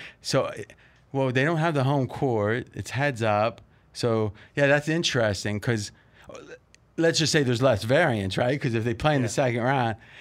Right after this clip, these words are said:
Speaker 1: yeah, yeah, I think, um, oh, but we, ac-, it looks like we had, wow, so similar bet last season. R J had the Raptors,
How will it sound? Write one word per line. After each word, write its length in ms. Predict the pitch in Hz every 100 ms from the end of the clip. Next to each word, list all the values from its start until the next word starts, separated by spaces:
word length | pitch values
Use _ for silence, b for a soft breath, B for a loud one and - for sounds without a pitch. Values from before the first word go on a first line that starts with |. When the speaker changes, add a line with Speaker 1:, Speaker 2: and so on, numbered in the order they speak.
| B
Speaker 1:
yeah, 380 | 160 156 151 135 - b b -
yeah, 340 | 135 135 135 -
I 140 | 147
think, 320 | - 160 139
um, 380 | 135 127 123 120 - - - b b -
oh, 380 | 226 214 135 - _
but 100 | 160
we, 140 | 165 202
ac-, 180 | 208 175
it 40 |
looks 200 | 190 214
like 100 | 220
we 120 | 190 160
had, 540 | 185 214 214 185 151 - _ _ _ _ _ _ _ _ _ _ _ _ _ _ _ _ _ _ _ _ _ _ _ _ _ _ _ _ -
wow, 560 | 160 208 262 180 95 95
so 160 | -
similar 320 | - 190 220
bet 220 | 175 180 165
last 260 | 165 156
season. 300 | 170 135 110
R 160 | 113 156
J 120 | 170
had 140 | 160
the 60 | 143
Raptors, 720 | 135 127 127 113 127 127